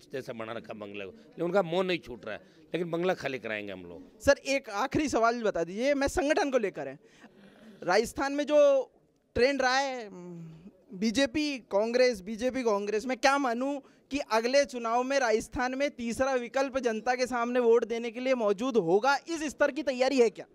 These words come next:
Speaker 1: हमारी पूरी तैयारी है। हमारे पिछले अठारह के अंदर भी जब हम आए थे, तो अठारह में, अ,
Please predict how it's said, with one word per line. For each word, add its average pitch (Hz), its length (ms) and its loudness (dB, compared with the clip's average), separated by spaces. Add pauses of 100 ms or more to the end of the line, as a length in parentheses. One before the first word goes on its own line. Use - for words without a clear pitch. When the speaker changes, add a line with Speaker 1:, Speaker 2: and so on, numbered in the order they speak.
(120)
Speaker 1:
हमारी 170 200 -10
पूरी 175 240 -6
तैयारी 147 400 -8
है। 175 340 -12
हमारे 156 280 -2
पिछले 170 340 -2
अठारह 175 320 0
के 170 60 -4
अंदर 175 200 -4
भी 170 100 -10
जब 170 140 -4
हम 170 140 -6
आए 147 180 -2
थे, 123 500 -10 (480)
तो 170 60 -6
अठारह 170 480 -2
में, 185 400 -4
अ, - 80 -16